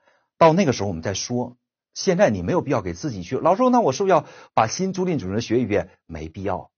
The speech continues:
没到时候呢，好不好？哎，那现在呢，我乙公司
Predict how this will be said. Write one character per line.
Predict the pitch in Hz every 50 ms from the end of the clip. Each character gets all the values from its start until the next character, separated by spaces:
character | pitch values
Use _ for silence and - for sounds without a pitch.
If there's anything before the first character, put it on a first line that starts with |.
| _
没 | - 90 90
到 | 98 120 110 98
时 | - - 90
候 | 92 101 92
呢， | 85 82 -
好 | - 95
不 | 113
好？ | 123 117 104 107 107 - _ _ _ _ _ -
哎， | 156 175 - - - _ _ _ _
那 | 208 226 -
现 | - - - 254 240
在 | 247 247
呢， | 233 220 208 214 - 113
我 | 135 190
乙 | 202 147
公 | 127 160 156
司 | - 170 175 165 - -